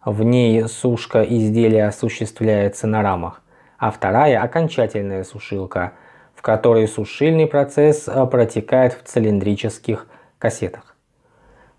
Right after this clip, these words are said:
Предварительная сушилка представляет собой многоярусный цепной конвейер, на котором через определенный шаг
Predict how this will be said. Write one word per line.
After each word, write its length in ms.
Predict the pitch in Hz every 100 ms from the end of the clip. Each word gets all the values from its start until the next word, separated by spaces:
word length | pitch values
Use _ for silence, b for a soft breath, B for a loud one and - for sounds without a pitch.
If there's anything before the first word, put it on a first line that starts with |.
| _
Предварительная 800 | 123 131 127 156 202 185 151 135
сушилка 500 | 127 123 - 113 107
представляет 680 | 113 113 - 117 147 160 160
собой 340 | 135 120 143
многоярусный 760 | 139 131 117 113 113 117 - 123
цепной 360 | 131 120 98
конвейер, 480 | 95 110 98 90 85 _ _ b b b
на 100 | 120
котором 520 | 107 123 151 110 92 B B
через 680 | - - 156 156 143 131 127
определенный 1120 | 127 120 117 127 123 123 117 120 120 110 104
шаг 420 | 98 - 147 151